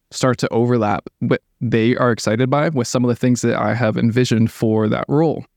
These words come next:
So an example of this, we hired a head of brand and content back in August, and our website has been undergoing updates all this year. So on day two,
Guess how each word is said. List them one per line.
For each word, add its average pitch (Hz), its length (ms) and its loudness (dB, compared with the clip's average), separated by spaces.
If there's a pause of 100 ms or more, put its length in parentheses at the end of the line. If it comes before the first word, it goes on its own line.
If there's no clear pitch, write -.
(600)
So - 140 0
an 139 80 4
example 139 360 2
of 113 60 0
this, 117 220 0
we 135 360 0
hired 123 680 0 (220)
a 123 380 2
head 135 180 0
of 131 80 0
brand 123 220 2
and 113 100 2
content 120 500 0
back 110 220 -2
in 113 80 2
August, 131 480 -2
and 117 380 0
our 127 160 2
website 123 340 -2
has 117 160 -2
been 113 300 2
undergoing 113 480 2 (420)
updates 104 360 -2 (100)
all 113 180 2
this 107 300 -2
year. 127 300 2 (500)
So 151 160 0
on 131 100 2
day 143 200 2
two, 135 500 0